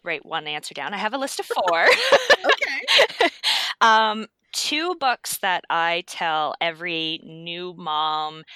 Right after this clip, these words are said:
Speaker 1: and, and older mom, everything, um, Rachel Hollis, Girl Wash Your Face and Girl Stop Apologizing.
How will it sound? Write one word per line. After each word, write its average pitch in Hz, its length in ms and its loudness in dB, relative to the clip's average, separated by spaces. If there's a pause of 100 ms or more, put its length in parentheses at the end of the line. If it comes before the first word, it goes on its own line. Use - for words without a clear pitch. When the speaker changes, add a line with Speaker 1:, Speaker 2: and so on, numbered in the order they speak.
(360)
Speaker 1:
and, 190 240 0 (100)
and 247 300 0 (100)
older 180 360 -4
mom, 170 340 0
everything, 180 480 -6
um, 160 300 0
Rachel 175 260 -6
Hollis, 160 460 -2
Girl 165 180 -6
Wash 165 180 -4
Your - 60 -18
Face 139 220 -12
and 156 100 -16
Girl 143 160 -8
Stop - 240 -10
Apologizing. 156 680 -6